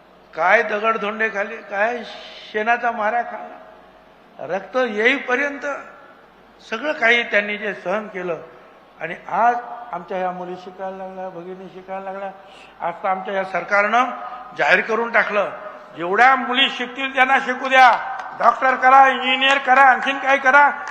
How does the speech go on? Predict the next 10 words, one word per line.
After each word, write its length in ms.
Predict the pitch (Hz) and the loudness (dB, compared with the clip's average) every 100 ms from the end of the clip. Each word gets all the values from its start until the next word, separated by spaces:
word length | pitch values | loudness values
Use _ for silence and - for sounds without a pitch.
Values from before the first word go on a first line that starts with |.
| - | 0
सगळे 220 | 254 285 | 6 6
पैसे 300 | 294 285 277 | 6 4 4
आम्ही 240 | 294 277 277 | 4 4 0
देतो, 300 | 262 254 220 - - - - - - - - - | -4 0 -2 -2 -12 -20 -20 -20 -20 -20 -20 -12
हे 80 | 190 | -8
सगळं 280 | 185 196 180 | -8 -6 -8
त्याने 260 | 170 143 156 | -6 -8 -8
सांगितलं. 1040 | - - - - - - - - - - | -12 -16 -16 -14 -16 -14 -14 -14 -14 -8
शिकवा 340 | 170 196 202 180 | -6 2 4 4
मुली. 200 | 135 | 0